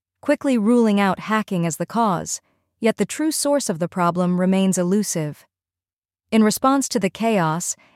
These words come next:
A T and T issued an apology to its customers,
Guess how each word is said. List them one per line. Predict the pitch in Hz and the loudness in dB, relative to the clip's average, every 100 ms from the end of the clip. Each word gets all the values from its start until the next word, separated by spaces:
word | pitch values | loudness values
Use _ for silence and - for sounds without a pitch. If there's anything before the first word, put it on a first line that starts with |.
| _ | _
A | 233 254 | 2 2
T | - 247 233 | 2 0 2
and | 190 185 | 2 0
T | - 247 208 | 0 0 0
issued | 226 220 247 220 | 0 0 0 2
an | 196 | 0
apology | 190 240 254 226 170 165 | 0 0 0 0 0 -4
to | 160 180 | -2 -2
its | 170 | -2
customers, | - 233 - 170 156 151 | -4 -4 -2 -2 -2 -4